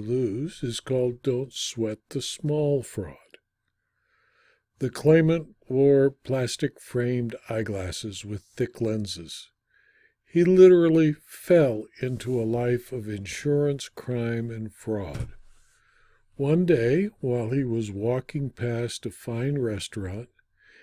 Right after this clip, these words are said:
he fell and broke the frames of his glasses. The manager saw him fall. She rushed out,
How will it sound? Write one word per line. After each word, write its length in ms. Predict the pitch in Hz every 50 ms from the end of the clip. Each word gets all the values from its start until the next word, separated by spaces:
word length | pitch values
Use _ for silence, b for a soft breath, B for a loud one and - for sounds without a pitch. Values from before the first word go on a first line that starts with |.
| b b b
he 200 | _ - 147 143
fell 420 | - - - 127 110 110 120 135
and 160 | 143 131 113
broke 320 | 107 117 113 113 117 - -
the 80 | -
frames 480 | 113 - - 127 120 113 110 107 107 -
of 140 | 123 113 107
his 160 | 120 123 120
glasses. 800 | - - 147 151 151 160 151 - - - 110 - - - - - _ _ _ _ _ _ _ _ _ _ _ _ _ _ _ _ _ _ _ -
The 100 | 120 120
manager 680 | 123 127 127 135 156 180 214 196 151 120 117 127 143
saw 320 | 143 - - 151 139 127 139
him 160 | 156 160 151
fall. 560 | - - - 190 190 180 160 120 76 - - _ _ _ _ _ _ _ _
She 200 | - - - 151
rushed 440 | 147 156 170 165 156 - - - -
out, 340 | 180 165 139 - - -